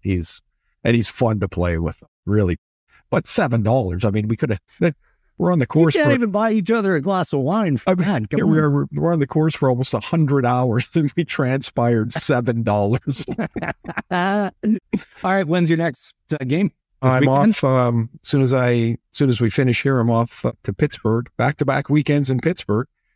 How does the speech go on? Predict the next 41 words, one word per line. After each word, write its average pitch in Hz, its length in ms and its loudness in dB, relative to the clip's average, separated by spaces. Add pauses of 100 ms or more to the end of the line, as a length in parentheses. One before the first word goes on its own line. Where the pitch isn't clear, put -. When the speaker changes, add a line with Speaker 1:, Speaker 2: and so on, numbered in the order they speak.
(220)
Speaker 1:
Uh, 127 60 0
you 131 100 2
know, 135 80 2
Pittsburgh 196 380 -2
and 151 100 2
Vancouver 147 460 2
are 107 40 0
close 117 300 0
together. 98 340 0 (320)
I 113 40 -2
don't 104 100 2
know 107 200 2
if 101 120 -4
you 92 80 0
know 92 140 2
that, 104 220 0
right? 107 220 0
So - 280 -2 (120)
Speaker 2:
Yeah, 180 360 2
yeah, 165 280 0 (360)
yeah. 139 240 -2 (200)
Speaker 1:
But 131 120 2
how 139 100 0
about 175 240 0
Speaker 2:
Real 147 100 4
Speaker 1:
that? 123 120 2
We'll 127 160 2
Speaker 2:
close. 170 100 4
Speaker 1:
get 165 80 2
Speaker 2:
How 165 60 6
Speaker 1:
into 151 100 6
Speaker 2:
many 131 80 4
Speaker 1:
this 120 80 2
Speaker 2:
is - 20 2
Speaker 1:
in 117 60 2
Speaker 2:
that? 123 60 6
Speaker 1:
headlines 143 340 4
Speaker 2:
Planes, 131 120 2
Speaker 1:
pretty 131 160 2
quick. 131 120 0
Speaker 2:
trains? 131 240 0